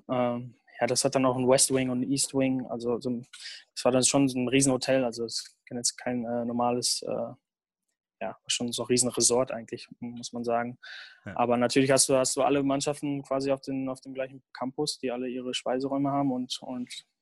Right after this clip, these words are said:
Speaker 1: ja, dann, dann siehst du die anderen Mannschaften auch, wie sie, wie sie ihr Ding machen und dann, ähm, ja, wenn dann, wenn dann eine Mannschaft gest-, äh, gestern vier null verloren hat,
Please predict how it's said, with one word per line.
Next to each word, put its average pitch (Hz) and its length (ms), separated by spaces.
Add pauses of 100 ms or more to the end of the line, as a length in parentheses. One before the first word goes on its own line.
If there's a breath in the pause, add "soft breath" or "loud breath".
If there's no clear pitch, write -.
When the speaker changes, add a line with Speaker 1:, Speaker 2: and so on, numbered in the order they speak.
(840)
Speaker 1:
ja, 131 140
dann, 113 300
dann 117 240
siehst 120 300
du 127 40
die 120 140
anderen 123 200
Mannschaften 123 400
auch, 123 360
wie 123 100
sie, 123 140
wie 127 60
sie 123 100
ihr 123 100
Ding 127 160
machen 131 240
und 123 100
dann, 127 320 (1160 loud breath)
ähm, 127 580
ja, 123 200
wenn 131 120
dann, 139 360
wenn 139 120
dann 135 80
eine 135 100
Mannschaft 139 340
gest-, 147 260
äh, 139 220
gestern 139 260
vier 143 160
null 143 140
verloren 135 340
hat, 156 140